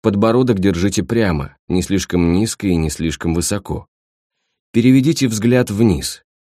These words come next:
потом медленно прикройте глаза. Сделайте вдох, а затем долгий, медленный выдох через нос.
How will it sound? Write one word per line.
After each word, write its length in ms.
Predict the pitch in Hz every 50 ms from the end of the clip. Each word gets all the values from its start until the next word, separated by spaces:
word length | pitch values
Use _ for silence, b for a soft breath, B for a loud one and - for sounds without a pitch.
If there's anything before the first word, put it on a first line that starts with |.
| _
потом 440 | - 90 87 - 104 98 92 - - _ _
медленно 680 | 90 92 98 104 104 104 95 98 104 110 113 117 127
прикройте 560 | 123 127 117 113 - - 85 87 80 78 - 85
глаза. 440 | 85 85 85 78 69 73 - - _ _ _ _ _ _ _ _ _ _ _ _ _ _ _ -
Сделайте 600 | - 92 95 107 123 127 120 110 92 - 98 92
вдох, 560 | 82 82 76 82 104 113 123 120 - - _ _ _ _ _ _ _ _ _
а 80 | - 107
затем 480 | 107 123 120 - 139 131 135 127 104
долгий, 600 | 98 113 120 123 123 123 120 110 123 127 123 127 - _ _ _ _ _
медленный 640 | - 92 98 98 98 98 85 95 98 104 101 101
выдох 400 | 90 78 85 85 76 87 82 -
через 340 | - - 92 80 80 80 73
нос. 380 | 71 78 71 71 - - -